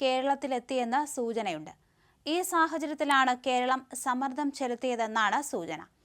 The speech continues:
കേരളത്തിലെ ഏറ്റവും വലിയ അടിസ്ഥാന സൗകര്യ വികസന പദ്ധതി തങ്ങളുടെ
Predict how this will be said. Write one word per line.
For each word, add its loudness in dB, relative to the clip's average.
കേരളത്തിലെ 4
ഏറ്റവും 0
വലിയ 2
അടിസ്ഥാന 0
സൗകര്യ 2
വികസന -2
പദ്ധതി -2
തങ്ങളുടെ 2